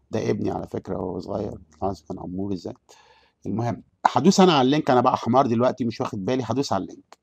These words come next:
دوست على اللينك، بصوا ايه اللي حصل، فتحت لي صفحه لوجين فيسبوك بالظبط. الصفحه دي صفحه مزيفه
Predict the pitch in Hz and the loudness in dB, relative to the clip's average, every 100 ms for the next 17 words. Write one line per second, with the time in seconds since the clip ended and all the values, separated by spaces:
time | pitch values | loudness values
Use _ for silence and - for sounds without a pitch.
0 | - 127 185 170 131 143 143 - 113 - | -4 -2 4 6 6 4 -2 -6 -4 -4
1 | - 110 104 92 - 90 113 - 151 - | -6 -10 -10 -10 -10 -8 -6 -6 -6 -4
2 | 113 - 127 - - 127 - 104 117 101 | -6 -4 -6 -6 -12 -12 -8 -4 -2 -2
3 | 110 98 101 _ - 104 - - 98 - | -4 -4 -12 _ -8 -8 -8 -12 -12 -12
4 | 90 82 95 - _ _ - - _ _ | -14 -10 -10 -10 _ _ -18 -18 _ _
5 | - - - - - - - 160 - 120 | -20 -20 -20 -20 -14 -4 2 2 4 0
6 | 117 139 - _ _ _ - 139 - 107 | 0 -4 -6 _ _ _ 0 0 0 -4
7 | 107 107 110 143 - | 0 2 2 2 -2